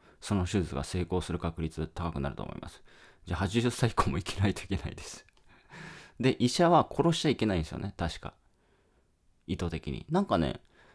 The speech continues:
ニュースでやってて、あの、久保さん知らないか知ってるかはわかんないですけど、これもちょっとすごい、まあ、き-、問題、うん、なんか、す-、なんすかね、聞いた時に、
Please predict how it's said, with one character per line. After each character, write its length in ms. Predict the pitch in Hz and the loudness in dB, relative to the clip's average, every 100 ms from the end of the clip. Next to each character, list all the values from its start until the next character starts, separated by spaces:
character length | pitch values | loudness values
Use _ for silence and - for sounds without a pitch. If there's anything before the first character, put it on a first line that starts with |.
| - | 6
ニ 100 | 196 | 10
ュ 80 | 320 | 10
ー 40 | |
ス 140 | - 92 | 6 2
で 60 | |
や 120 | 85 | 2
っ 60 | 71 | 2
て 140 | 101 | -4
て、 300 | - 87 73 - - _ _ _ _ - - - - - - - | 0 0 0 -4 -20 _ _ _ _ -20 -20 -18 -20 -20 -18 -6
あ 200 | 92 80 | -2 -2
の、 180 | 113 | -4
久 180 | - 143 | -2 2
保 100 | 165 | 2
さ 200 | 165 165 | 6 6
ん 60 | 156 | 6
知 200 | - 151 | 4 4
ら 220 | 156 151 | 6 6
な 220 | 156 156 | 6 6
い 80 | 139 | 6
か 120 | - | 4
知 160 | - - | 0 0
っ 20 | |
て 100 | - | 4
る 80 | 107 | 4
か 100 | 87 | 6
は 60 | 76 | 2
わ 120 | 82 | 2
か 120 | 101 | 2
ん 40 | |
な 60 | 78 | 0
い 40 | |
で 20 | - | -2
す 40 | |
け 60 | 78 | -2
ど、 100 | 80 | 0
こ 100 | 113 | 2
れ 60 | |
も 160 | 127 117 | 4 4
ち 100 | - | 2
ょ 20 | |
っ 40 | - | 2
と 140 | 87 | 0
す 160 | - 110 | 2 6
ご 160 | 117 | 6
い、 200 | 101 82 - - - - - | 6 4 -2 -20 -20 -20 -4
ま 140 | 98 90 | -2 -2
あ、 40 | |
き-、 180 | - - - | -4 -10 -4
問 420 | 92 104 101 104 | 0 4 6 6
題、 140 | 98 - | 4 2
う 40 | 80 | 0
ん、 360 | 107 104 104 | 2 4 4
な 100 | 107 | 2
ん 40 | 101 | 0
か、 240 | 85 71 - - 65 - | -2 -2 -8 -10 -10 -10
す-、 540 | - - - - - _ | -14 -14 -12 -12 -16 _
な 260 | - 101 95 | -4 0 0
ん 100 | 92 | -2
す 100 | - | -6
か 80 | 73 | -2
ね、 200 | 92 - - - - - - | -2 -4 -10 -10 -8 -10 -2
聞 140 | 127 | 2
い 40 | 117 | 2
た 100 | 120 | 2
時 220 | 110 87 | 2 2
に、 180 | 87 | 0